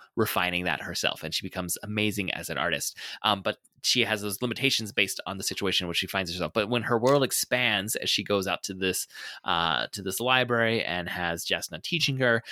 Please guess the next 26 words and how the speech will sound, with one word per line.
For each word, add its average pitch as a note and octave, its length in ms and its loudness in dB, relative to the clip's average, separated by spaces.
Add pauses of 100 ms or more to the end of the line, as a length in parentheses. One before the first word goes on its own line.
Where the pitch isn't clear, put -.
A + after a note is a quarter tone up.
(120)
she - 160 4
becomes B2 320 2
very G2+ 260 4
adept G2 420 0
at E2+ 220 0 (140)
a G2+ 60 0
lot G2+ 500 0 (140)
of F#2 500 2 (100)
these G2 560 0 (240)
new D3 400 6
ideas, G2+ 480 2
these, F#2 320 -2
uh, F2+ 260 2
so, G2+ 200 0
like, F2+ 180 0
learning G2+ 260 0
philosophy, F2+ 540 -2
which E2 180 -6
is G2+ 100 -8
not F2+ 220 -2
something E2+ 200 -12
she'd - 240 -4
ever F2+ 180 -6
really D#2+ 200 -4
engaged D#2 380 -4
in, D2 200 -14